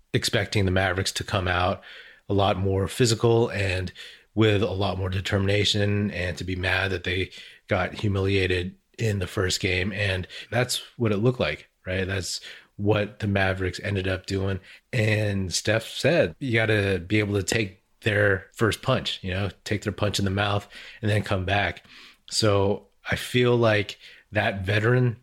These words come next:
experience, that playoff experience, those, that finals experience is something that they can lean on, right? Like, these Warriors, Steph, Klay, Draymond, Kevon Looney, they went through those tough Rockets series back in the day. They went through that game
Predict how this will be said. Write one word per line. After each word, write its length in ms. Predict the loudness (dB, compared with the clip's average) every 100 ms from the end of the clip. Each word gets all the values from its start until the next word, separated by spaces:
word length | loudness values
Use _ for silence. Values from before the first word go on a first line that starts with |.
| -8
experience, 640 | -6 -2 0 2 2 0
that 380 | 0 0 0 -10 _ _ -8
playoff 420 | -2 2 0 0
experience, 460 | -4 -2 2 2 2
those, 200 | -4 -6
that 200 | -10 -10
finals 520 | -10 -6 -2 0 2 0
experience 500 | 0 2 2 2 -4 -14 -16 -18 -20 _ _
is 500 | 0 2 4 2 0
something 360 | 0 2 2 2
that 280 | 2 0 -2
they 140 | -4
can 440 | -2 -2 -2 -6 -8 _
lean 220 | 0 0
on, 240 | 0 -2 -4
right? 300 | -2 -2 -2
Like, 240 | -4 -6 -4
these 160 | -2 0
Warriors, 560 | 2 2 2 0 -2
Steph, 400 | 0 0 -2 -4
Klay, 360 | -4 0 2 0
Draymond, 460 | 0 0 2 -2 -4 -14 -16 -18 -20 -8
Kevon 360 | 0 2 4 6
Looney, 440 | 6 6 2 -6 _ _ _ _ _ _ _ _
they 160 | 0 2
went 420 | 2 2 0 -4
through 140 | -4 -2
those 220 | -2 -4
tough 340 | -2 -4 -6
Rockets 540 | -4 -2 -2 -4 -6 -4
series 440 | -2 -2 -4 -6
back 260 | -2 -2 -2
in 40 |
the 80 | -6
day. 240 | -4 -4
They 140 | 0 0
went 300 | 2 0 2
through 140 | 2
that 220 | 2 0
game 340 | 0 0 0